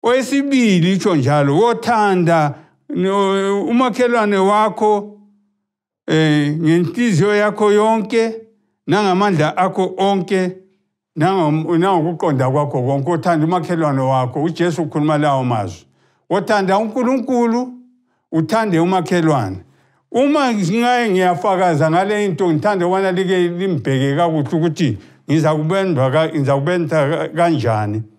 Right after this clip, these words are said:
Wothanda uNkulunkulu ngenhliziyo yakho yonke,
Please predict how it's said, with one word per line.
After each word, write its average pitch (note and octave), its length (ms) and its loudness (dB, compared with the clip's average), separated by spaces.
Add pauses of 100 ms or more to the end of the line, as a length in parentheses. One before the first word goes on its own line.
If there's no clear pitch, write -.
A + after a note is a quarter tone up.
(320)
Wothanda G3 540 0
uNkulunkulu A#3+ 680 -2
ngenhliziyo F#3+ 540 2
yakho G#3+ 340 0
yonke, F#3+ 560 0